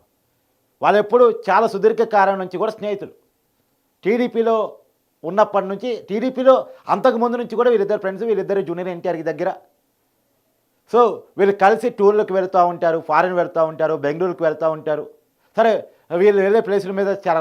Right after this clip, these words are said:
రకరకాల ఆరోపణలు కూడా గతంలో వినిపిస్తూ ఉంటే అవి మనకు వాస్తవాలు తెలవదు, తెలవకుండా ఆరోపణలు చేయడం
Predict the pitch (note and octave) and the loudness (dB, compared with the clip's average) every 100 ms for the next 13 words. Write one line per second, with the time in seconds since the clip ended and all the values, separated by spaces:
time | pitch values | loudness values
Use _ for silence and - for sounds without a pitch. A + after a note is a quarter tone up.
0 | D3 D3+ F3+ F3 D3+ D#3+ F#3+ F#3+ F3+ F3 | -2 -2 -2 0 2 4 4 0 -2 0
1 | E3 - - _ D#3+ D#3+ F#3+ D3+ D#3+ G3+ | 0 -2 -12 _ -2 0 0 -2 -2 -4
2 | G3 F#3 F3 G3 F3+ B3+ A3+ - E3 F3+ | -2 -2 0 4 4 2 -2 -2 0 0
3 | D3+ D#3+ F3+ G3 G3+ F#3 E3 D#3+ F3 G3+ | 2 2 2 2 2 4 2 4 4 0
4 | - _ _ _ _ _ _ _ - E3+ | -10 _ _ _ _ _ _ _ -6 0
5 | G#3+ G#3 G#3+ A3 F#3 - D3+ G3 F#3+ F3+ | 0 0 4 6 4 2 4 4 0 -2
6 | F3 E3+ | -2 -4